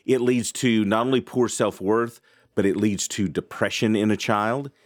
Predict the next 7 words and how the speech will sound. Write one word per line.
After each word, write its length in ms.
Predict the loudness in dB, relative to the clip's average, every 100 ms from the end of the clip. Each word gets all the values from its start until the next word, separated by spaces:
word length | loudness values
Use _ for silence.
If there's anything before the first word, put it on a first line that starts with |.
| _ _ _ _ -2
It 200 | 0 0
leads 500 | 0 2 2 0 -4
to 560 | -4 0 2 4 2 2
a 80 | 0
lack 280 | 0 0 -2
of 80 | -6
attachment, 680 | -4 -6 -4 -2 -2 -2